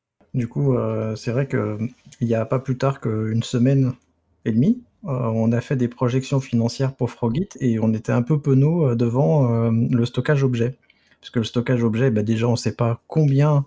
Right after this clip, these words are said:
on va en prendre de gigas, même s'il y a un fritière, euh, chez Scalway où on est, mais surtout, c'est sur le, le transit des données, on sait pas trop non plus comment on va être mangé. Bon,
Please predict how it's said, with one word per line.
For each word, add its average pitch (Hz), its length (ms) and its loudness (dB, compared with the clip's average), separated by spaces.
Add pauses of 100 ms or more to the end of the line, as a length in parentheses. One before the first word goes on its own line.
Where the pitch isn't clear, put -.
on 113 100 2
va 110 120 2
en 110 100 2
prendre 208 300 2
de 135 100 2
gigas, 120 460 -2 (600)
même 107 200 0
s'il 113 220 -4
y - 20 2
a 107 120 -2
un 104 80 -4
fritière, 123 540 -2
euh, 104 400 -6
chez - 160 -10
Scalway 110 380 -4
où 107 120 -2
on 117 120 2
est, 202 180 0
mais 127 200 2
surtout, 175 420 0
c'est 135 160 -2
sur 117 240 -2
le, 107 480 0 (400)
le 113 160 0
transit 170 480 0
des 143 80 2
données, 143 440 2
on 127 100 2
sait 135 180 -4
pas 165 100 0
trop 185 240 -4
non 170 160 2
plus 185 160 -6
comment 147 400 2
on 135 60 4
va 127 120 0
être 131 140 -2
mangé. 135 440 0 (540)
Bon, 117 240 0